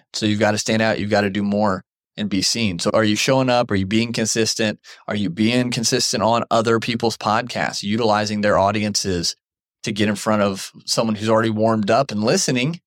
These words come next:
Then you can share your expertise and maybe have some new audience members via that.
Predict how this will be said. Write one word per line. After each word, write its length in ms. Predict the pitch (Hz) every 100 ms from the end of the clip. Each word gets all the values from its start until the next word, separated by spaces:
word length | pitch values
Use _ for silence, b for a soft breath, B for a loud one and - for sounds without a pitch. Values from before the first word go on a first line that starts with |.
| _
Then 120 | 113 123
you 100 | 120
can 120 | 127
share 340 | 143 139 139
your 180 | 131 147
expertise 480 | 160 - 151 170 165
and 200 | 135 131
maybe 320 | 127 135 139 135
have 200 | 123 131
some 280 | 147 143 131
new 260 | 127 135
audience 400 | 123 120 139 135
members 520 | 131 131 143 147 - -
via 320 | 113 120 139
that. 540 | 123 151 160 - -